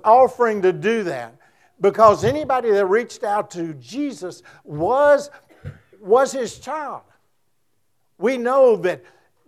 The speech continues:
later on, the disciples were told and ministered to the Gentiles. But at this time,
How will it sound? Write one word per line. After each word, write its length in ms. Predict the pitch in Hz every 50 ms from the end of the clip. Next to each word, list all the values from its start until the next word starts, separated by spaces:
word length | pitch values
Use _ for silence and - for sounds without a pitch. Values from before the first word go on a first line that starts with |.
| 185 _ _
later 500 | - 180 196 233 247 247 254 226 208 202
on, 380 | 196 208 226 220 208 175 147 131
the 120 | 120 147 160
disciples 680 | 165 147 - - 226 226 240 226 233 214 214 180 143
were 160 | 135 185 170
told 420 | 143 - - 220 247 240 214 208 190
and 140 | 185 180
ministered 600 | 185 226 247 240 202 - - 226 214 185 151 - -
to 120 | 220 220
the 120 | 202 180 165
Gentiles. 640 | 143 135 226 254 226 170 - 170 160 147 135 120 -
But 220 | 190 190 165 _
at 240 | 190 202 180 - -
this 240 | 269 294 285 294 -
time, 420 | - 226 220 220 220 214 214 180